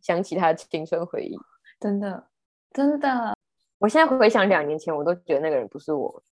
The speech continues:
Speaker 2: 两年前，我觉得这不用两年前，就是上上个月。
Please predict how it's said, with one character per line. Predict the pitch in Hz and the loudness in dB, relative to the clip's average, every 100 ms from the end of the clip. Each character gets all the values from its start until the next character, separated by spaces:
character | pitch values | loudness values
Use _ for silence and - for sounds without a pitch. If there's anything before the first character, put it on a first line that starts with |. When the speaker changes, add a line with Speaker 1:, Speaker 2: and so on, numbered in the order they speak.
| _ _ - | _ _ -10
Speaker 2:
两 | 226 | -6
年 | 202 202 | -2 -2
前， | 202 196 185 196 - _ _ | -4 -6 -8 -12 -16 _ _
我 | - 196 | -8 -4
觉 | 202 | -2
得 | 220 | -2
这 | 220 220 | -4 -4
不 | 196 | -4
用 | 196 | -2
两 | 202 165 | -2 -4
年 | 180 | -6
前， | 151 180 180 | -8 -8 -8
就 | 196 208 208 | -4 -4 -4
是 | 214 208 - _ _ 196 | -4 -4 -8 _ _ -14
上 | - 247 | -6 -6
上 | 220 226 | -4 -6
个 | 190 | -6
月。 | 175 190 | -6 -8